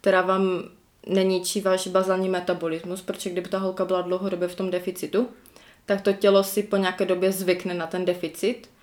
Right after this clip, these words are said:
a ono už přestane pálit kalorie. Ona by zase musela jít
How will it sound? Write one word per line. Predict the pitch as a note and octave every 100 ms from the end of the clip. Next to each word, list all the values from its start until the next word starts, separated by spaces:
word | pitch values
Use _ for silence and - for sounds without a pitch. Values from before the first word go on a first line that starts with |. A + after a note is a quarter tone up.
| _ _ -
a | F#3
ono | F3+ F#3+
už | F#3 -
přestane | - - F#3+ - F3+ F3+
pálit | F3 D3+ -
kalorie. | - - D#2+ - C2+ - _ -
Ona | F3+ F3+
by | F#3
zase | F#3+ F#3+
musela | F#3+ F#3 G3
jít | F#3